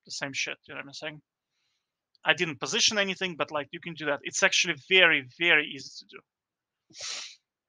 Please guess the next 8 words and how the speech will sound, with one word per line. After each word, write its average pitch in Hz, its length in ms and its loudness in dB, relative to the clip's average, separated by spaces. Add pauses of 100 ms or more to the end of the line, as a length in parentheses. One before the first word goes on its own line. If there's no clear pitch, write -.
(220)
All 156 80 -14
right, 147 260 -2
so 160 840 -2 (1700)
we 175 120 -2
start 202 440 6
with 180 140 -2
an 160 100 -4
array. 156 580 4